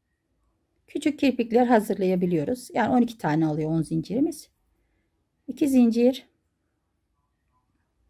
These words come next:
Dokuz. Onuncuyu yapıyoruz.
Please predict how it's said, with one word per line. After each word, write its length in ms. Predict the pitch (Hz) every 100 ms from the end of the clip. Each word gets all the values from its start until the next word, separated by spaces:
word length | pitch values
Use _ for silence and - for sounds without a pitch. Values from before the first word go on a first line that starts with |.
| _ _ _ _ _ _ _ _ _ _ _
Dokuz. 600 | 180 165 - 180 180 - _ _ _ _ _ _ _ _ - - _ _ _ _ _ _ _ _ _ _ _ _ _ _ _ _ _ _ _ _ _ _ _ -
Onuncuyu 720 | 160 143 156 151 147 170 165
yapıyoruz. 640 | 160 - 208 196 247 -